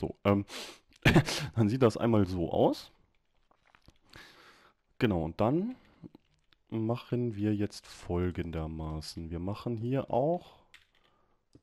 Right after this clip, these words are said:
so, wir versuchen es zumindestens hier so, Pitch, ja, aber in dem Sinne jetzt hier so eine drei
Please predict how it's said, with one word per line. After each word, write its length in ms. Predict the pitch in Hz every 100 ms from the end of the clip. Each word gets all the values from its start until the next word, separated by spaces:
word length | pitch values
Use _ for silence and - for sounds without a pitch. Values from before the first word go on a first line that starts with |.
| _ - _ _ -
so, 100 | 120
wir 100 | 98
versuchen 400 | 90 90 110 139
es 100 | -
zumindestens 600 | 135 143 143 - 151 -
hier 200 | 123 123
so, 340 | 104 139 151 -
Pitch, 360 | - 160 - -
ja, 140 | 113
aber 180 | 120 113
in 80 | 104
dem 240 | 120 127 117
Sinne 240 | 123 123
jetzt 200 | 104 -
hier 100 | 107
so 80 | 101
eine 140 | 98
drei 460 | 90 92 98 113